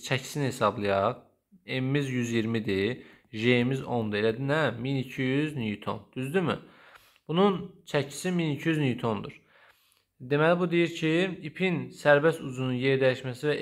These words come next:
F qüvvəsinin modulunu təyin edin. Biz bilirik ki, bu tərpənən blokdur. Tərpənən blokdursa,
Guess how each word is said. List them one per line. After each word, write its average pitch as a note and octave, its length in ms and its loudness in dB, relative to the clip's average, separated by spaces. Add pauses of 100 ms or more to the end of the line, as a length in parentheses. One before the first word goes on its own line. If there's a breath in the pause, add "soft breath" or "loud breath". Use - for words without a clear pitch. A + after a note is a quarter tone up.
(120)
F - 100 -16
qüvvəsinin C3+ 400 -2
modulunu C#3 480 0
təyin A2+ 240 0
edin. - 220 -12 (580 soft breath)
Biz G3+ 180 0
bilirik G3 280 6
ki, E3 80 -10
bu G#3 100 4 (160)
tərpənən C#3+ 800 2
blokdur. G#2+ 480 -2
Tərpənən D3+ 480 0
blokdursa, C#3 560 0